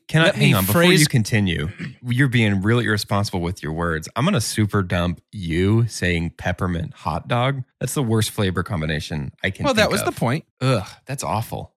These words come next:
Speaker 2: That was the point.
Speaker 1: Ugh.
Speaker 2: Um, the, what, what I meant was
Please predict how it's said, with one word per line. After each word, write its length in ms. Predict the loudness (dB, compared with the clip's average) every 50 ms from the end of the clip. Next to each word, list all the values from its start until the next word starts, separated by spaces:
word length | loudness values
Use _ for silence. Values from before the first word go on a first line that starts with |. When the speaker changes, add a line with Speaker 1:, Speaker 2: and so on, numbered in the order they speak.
| _
Speaker 2:
That 140 | -6 -6 -4
was 160 | -4 -4 -6
the 60 | -6 -6
point. 340 | -4 -4 -2 -2 -4 -6 _ _ _ _ _ _ -20 -20 -20 -16 -12
Speaker 1:
Ugh. 160 | -8 0 2
Speaker 2:
Um, 320 | 4 6 6 4 4 2 -2 _ _ -20 -20 -20 _ -8 -6
the, 560 | -4 0 2 4 4 4 4 2 2 0 _ _ _
what, 280 | 0 2 2 2 0 _ _ _ -6
what 260 | 0 2 2 2 0 -2 0
I 200 | 2 4 4 4
meant 340 | 2 2 2 2 2 0 _ -6
was 600 | -2 0 2 2 2 2 0 0 -2 -4 -4